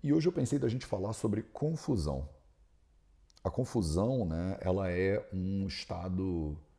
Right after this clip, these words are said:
original de problema, né, na visão do Ayurveda. Ela é de onde começam todas as doenças, né?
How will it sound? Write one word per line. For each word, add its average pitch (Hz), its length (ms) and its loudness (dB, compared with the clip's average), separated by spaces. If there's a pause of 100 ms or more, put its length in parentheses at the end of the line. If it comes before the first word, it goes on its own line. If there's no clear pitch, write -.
(480)
original 101 720 4
de 90 100 -2
problema, 87 720 2
né, 73 100 -4
na 76 120 -4
visão 71 260 -6
do 67 80 -4
Ayurveda. 67 580 -4 (1800)
Ela 92 200 4
é - 20 4
de 98 160 0
onde 101 260 -2
começam 95 500 -4
todas 107 380 -2
as 101 100 -4
doenças, 73 600 -4
né? 71 180 -6